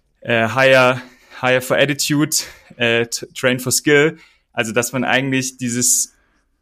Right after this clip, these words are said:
Skill-Game gar nicht so ausreizen muss und lieber gucken muss, passt das, ist da irgendwie eine Grundvoraussetzung, die muss natürlich da sein als, als Talent generell, aber dass wir dann eigentlich gucken, ähm, dass das Skill im weiteren Sinne,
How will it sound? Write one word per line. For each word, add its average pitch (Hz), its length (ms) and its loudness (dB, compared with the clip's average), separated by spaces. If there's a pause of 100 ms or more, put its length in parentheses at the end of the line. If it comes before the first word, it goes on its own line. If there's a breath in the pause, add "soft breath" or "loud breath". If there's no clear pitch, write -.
(240)
Skill-Game 139 960 0
gar 123 180 2
nicht 139 140 -6
so 123 240 -2
ausreizen 117 680 0
muss 123 280 -4 (400 loud breath)
und 123 180 -2
lieber 135 240 2
gucken 156 240 -6
muss, 123 160 -6
passt 165 320 -2
das, 131 260 0
ist - 240 -6
da 131 80 2
irgendwie 123 380 0
eine 123 140 0
Grundvoraussetzung, 147 800 0
die 117 80 -4
muss 131 160 -6
natürlich 120 340 -4
da 131 220 2
sein 127 440 -2 (280 soft breath)
als, 113 300 -4 (240)
als - 260 -6
Talent 117 480 -2 (440 soft breath)
generell, 113 460 0
aber 117 200 0
dass 120 240 -2
wir 123 60 -4
dann 123 200 0
eigentlich 127 240 -2
gucken, 127 720 -4
ähm, 113 280 -2
dass - 240 -6
das - 320 -6 (400)
Skill 151 440 2
im 120 160 -2
weiteren 123 380 0
Sinne, 123 460 -2